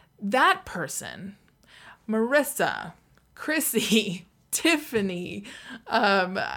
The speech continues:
I'm trying to think of everybody I've, uh, interviewed,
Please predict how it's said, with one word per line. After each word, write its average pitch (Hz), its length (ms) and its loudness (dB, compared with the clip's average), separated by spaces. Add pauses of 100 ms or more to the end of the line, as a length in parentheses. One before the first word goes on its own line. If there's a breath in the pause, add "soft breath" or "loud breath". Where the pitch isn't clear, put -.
(220)
I'm 208 140 0
trying 226 220 0
to 208 60 -2
think 208 240 -2
of 190 200 0
everybody 208 580 0
I've, 170 480 -2 (240)
uh, 104 480 -6 (640)
interviewed, 196 800 -2